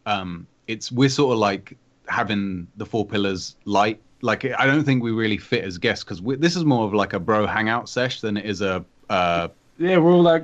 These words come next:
Speaker 1: Yeah.
Speaker 2: bros and family and shit. We're, that's what we are.
Speaker 1: Right, right,
Speaker 2: Family.
Speaker 1: right.
Speaker 2: Yeah,
Speaker 1: Yeah,
Speaker 2: yeah.
Speaker 1: so we're, like, I don't know, I think we bring a different energy than a regular guest would to a
Speaker 2: Yeah.
Speaker 1: podcast. That's just,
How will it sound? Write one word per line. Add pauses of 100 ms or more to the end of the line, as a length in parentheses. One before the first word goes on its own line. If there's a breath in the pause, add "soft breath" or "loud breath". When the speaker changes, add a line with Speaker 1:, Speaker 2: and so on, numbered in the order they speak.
Speaker 1:
Yeah.
Speaker 2:
bros
and
family
and
shit. (120)
We're,
that's
what
we
are.
Speaker 1:
Right,
right,
Speaker 2:
Family.
Speaker 1:
right. (100)
Speaker 2:
Yeah,
Speaker 1:
Yeah,
Speaker 2:
yeah.
Speaker 1:
so
we're, (140)
like,
I
don't
know,
I
think
we
bring
a
different
energy
than (120)
a
regular
guest
would (120)
to
a
Speaker 2:
Yeah.
Speaker 1:
podcast. (580)
That's
just,